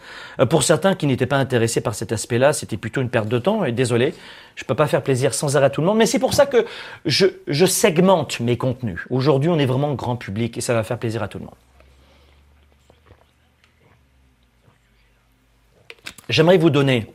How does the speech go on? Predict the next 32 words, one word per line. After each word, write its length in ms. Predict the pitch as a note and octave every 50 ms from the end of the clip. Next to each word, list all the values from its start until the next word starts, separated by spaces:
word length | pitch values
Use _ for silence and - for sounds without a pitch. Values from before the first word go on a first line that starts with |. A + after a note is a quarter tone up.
| _ _ - - - - - _ - - -
Déjà 200 | C3 C3+ C#3 E3
merci 280 | F3 F3+ F3 - G#3+
d'avoir 200 | E3 D3+ C#3+ C#3+
noté 360 | C3+ C3 B2 - - D#3 D#3 D#3 - - - - - -
vos 160 | G#2+ A#2 C#3+
prénoms, 340 | C#3 - - D3+ C#3 C#3+ C#3+
votre 260 | B2 B2+ A2+ - C3
ville, 280 | A#2 G2+ B2 D3 D3 B2
votre, 260 | A#2 A#2 - B2+ A#2 - - -
euh, 140 | B2 A#2+ G#2+
prénom, 280 | G2 - D3 C#3 D3
votre 260 | D3+ C3 C3+ - - B2
ville. 200 | A2+ D3 F3 E3+ - - - - - -
Si 160 | - - D#3+
vous 200 | C3+ C#3+ C3 B2
arrivez, 480 | C3 A#2+ C#3 A#2 C3+ D#3+ F#3+ A3+ - - -
on 100 | B2 B2
est 140 | C3 B2
en 80 | D3 C#3
direct. 460 | A#2+ B2 A#2 A#2+ C3+ E3 E3+ - - -
Je 140 | - -
m'appelle 220 | A#2 A2+ - C3+ B2
Franck 280 | - - D3 C3+ -
Nicolas. 420 | - B2+ - - A#2 A#2 C3 D3+ - - - - - - - - - -
Je 140 | - - A2
suis 160 | A#2 - -
auteur 240 | D3 A#2+ - D#3 C3+
best-seller 380 | A2+ B2+ C3 - - C3+ C#3 C#3+ B2
de 60 | A#2
plusieurs 380 | A2+ - C3 A#2 G#2+ B2+ A2+
livres, 320 | A#2+ B2+ D#3+ E3 C#3+ C3+ A2+
programmes 500 | - - - C#3 B2+ B2 C3+ C#3+ C#3+